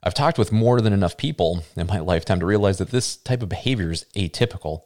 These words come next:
Most people don't continuously look for new jobs. Most people don't go looking for a job until they've lost their old one. They get notified that their job's gonna be done in two weeks. It's the end of the contract. Or your job's done right now. <laughs> This phone,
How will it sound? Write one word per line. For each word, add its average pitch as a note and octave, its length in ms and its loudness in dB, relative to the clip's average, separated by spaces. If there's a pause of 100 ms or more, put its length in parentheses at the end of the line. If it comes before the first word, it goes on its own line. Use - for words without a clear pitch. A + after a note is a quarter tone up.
(420)
Most B2 360 4
people G2 360 -2
don't G2 380 0
continuously A2 840 -2
look E2+ 320 -2
for - 180 -8
new D#2+ 220 -2
jobs. D#2+ 560 -2 (220)
Most D3 240 4
people G2+ 220 0
don't G2+ 260 4
go F#2+ 160 4
looking G#2 340 4
for - 120 2
a E2 80 2
job E2+ 340 2
until G2+ 320 2
they've F#2 380 2
lost F#2 320 0
their C3 140 2
old E3 120 4
one. E2 260 -2 (340)
They F2+ 80 -2
get F#2+ 120 2
notified F#2+ 460 2
that G2+ 140 -2
their F2+ 100 -6
job's G2 260 2
gonna F#2+ 120 -4
be F#2+ 80 -2
done G2+ 180 0
in G2 80 0
two E2+ 180 -6
weeks. D2+ 240 -8
It's - 180 -12
the F2 120 -4
end F2 80 0
of E2+ 60 0
the F#2 40 -2
contract. F#2+ 600 -2 (360)
Or F2+ 420 2 (340)
your F2+ 140 -6
job's G2 340 -2
done G#2+ 320 0 (380)
right G2 200 -2
now. G#2+ 360 -2 (360)
<laughs> - 40 -18 (500)
This F#2 260 -2
phone, A2+ 300 0